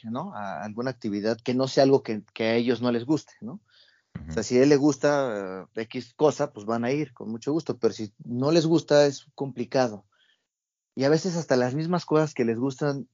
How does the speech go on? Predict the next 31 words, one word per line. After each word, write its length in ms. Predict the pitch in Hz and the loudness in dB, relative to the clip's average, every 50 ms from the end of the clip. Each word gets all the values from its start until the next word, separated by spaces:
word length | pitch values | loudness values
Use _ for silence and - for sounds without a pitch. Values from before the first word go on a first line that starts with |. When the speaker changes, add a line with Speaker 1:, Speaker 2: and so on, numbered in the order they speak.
| _ _ - | _ _ -14
Speaker 1:
eh, 440 | 104 110 117 113 110 110 113 117 113 | -12 -10 -8 -6 -6 -6 -6 -4 -4
le 160 | 123 123 131 | -4 -4 -4
flojean. 640 | 127 - 135 127 131 - 156 147 135 127 117 - _ _ _ _ _ _ _ - | 0 2 2 2 6 6 4 4 4 0 -4 -10 _ _ _ _ _ _ _ -12
Entonces, 680 | 117 110 _ - 131 131 127 135 135 131 127 - - - - - _ _ _ _ _ | -12 -8 _ -2 -2 -2 0 2 2 2 2 0 -12 -20 -20 -20 _ _ _ _ _
yo, 340 | - 131 139 147 143 - _ _ _ _ _ _ _ _ _ | 0 2 2 2 0 -2 _ _ _ _ _ _ _ _ _
obviamente, 640 | - 127 123 123 120 117 113 113 - 127 120 113 - _ _ | -2 0 0 2 0 0 -2 -2 -2 -2 -2 -2 -4 _ _
pues, 200 | - 87 82 78 - _ _ | -18 -18 -18 -18 -20 _ _
teniendo, 580 | 101 98 101 107 113 113 110 107 92 - _ - - | -6 -4 -2 0 0 0 0 -2 -2 -6 _ -20 -18
eh, 200 | 90 87 87 95 _ _ | -16 -16 -16 -18 _ _
tres 260 | _ 113 101 98 - 127 | _ -6 -6 -4 -4 -6
hijos, 280 | 120 113 117 117 113 | -4 -2 -2 -2 -2
como 220 | - - 92 90 90 | -4 -8 -10 -10 -8
que 140 | - 101 92 | -8 -8 -6
me 120 | 95 95 | -2 -2
di 80 | 107 107 | -2 0
cuenta 380 | - 113 110 107 104 117 113 110 | 2 2 2 4 6 6 6 8
de 100 | 113 107 | 6 6
eso 180 | 101 - 113 | 6 4 0
y 40 | 107 | 0
dije, 160 | 92 - - - | 0 -2 -8 -8
"No, 140 | 85 80 | -8 -10
no, 180 | 73 95 90 87 | -10 -10 -14 -14
tengo 320 | _ - 113 113 113 113 | _ -4 -2 0 0 0
que 220 | - - 82 - _ _ _ _ _ _ _ | 0 -4 -6 -6 _ _ _ _ _ _ _
traerlos 380 | - 104 107 107 110 107 - | 2 4 4 4 4 2 -2
a 40 | 117 | -6
fuerza 340 | 113 - 160 135 117 120 120 | 0 2 2 2 2 0 -2
y 200 | 143 131 123 117 | -2 -2 -4 -6
tengo 340 | _ - 131 123 131 143 143 | _ 0 0 2 2 -2 -2
que 100 | - 127 | -2 -4
empezar 640 | 117 113 117 117 104 - - 135 123 123 123 123 | -4 -2 -2 -2 -2 0 2 4 4 4 2 -2